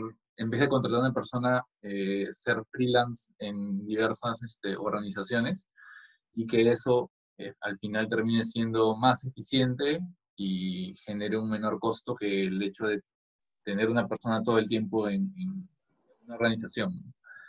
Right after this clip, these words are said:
Este, al mismo tiempo también las mismas oficinas, digamos, o los edificios de oficinas, yo creo, digamos, que en, en algún momento se van a tener que reinventar porque,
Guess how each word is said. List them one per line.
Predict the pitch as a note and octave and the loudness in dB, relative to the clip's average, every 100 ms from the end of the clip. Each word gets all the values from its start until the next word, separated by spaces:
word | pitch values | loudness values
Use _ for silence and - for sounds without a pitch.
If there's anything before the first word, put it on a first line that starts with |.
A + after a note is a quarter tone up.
| - - - _ - | -20 -20 -20 _ -2
Este, | G2+ G2 - G2 G2 G2+ - | -2 -2 -4 0 2 2 4
al | A#2+ B2 | 6 6
mismo | B2+ C3 | 6 6
tiempo | B2+ B2+ | 4 4
también | A#2 A2 A2+ C3 B2 - - - - | 2 2 0 0 -4 -16 -18 -20 -2
las | G#2+ G#2 | 0 0
mismas | D3 D3+ D3+ D3 | 0 2 2 0
oficinas, | C3 - - F#3+ A#2 G#2+ | -6 -6 2 4 4 0
digamos, | A2+ B2 C3+ B2+ | 0 0 -2 -2
o | |
los | G#2 G#2 - | -2 -2 -2
edificios | G#2 G2 - - C#3 | -6 -6 -6 -6 -4
de | C3 | -4
oficinas, | A#2 - B2+ C3+ F#3 - _ - - _ | -4 -2 0 0 -4 -10 _ -20 -20 _
yo | B2+ C3+ | 2 4
creo, | D3+ C#3 G#2 G2 | 8 8 10 6
digamos, | G2+ A2 A#2 - | 4 0 -4 0
que | G#2+ - | 0 0
en, | - - | -12 -10
en | G#2 | -4
algún | G2+ B2+ | 2 4
momento | B2+ B2+ | 4 2
se | A#2 | 2
van | A#2+ | 2
a | |
tener | A2+ A#2 A2+ | 4 2 2
que | B2 | 0
reinventar | A#2+ A#2 G#2 G2+ A#2 B2 | 0 -2 -4 0 0 4
porque, | B2+ A2+ B2 | 2 2 -4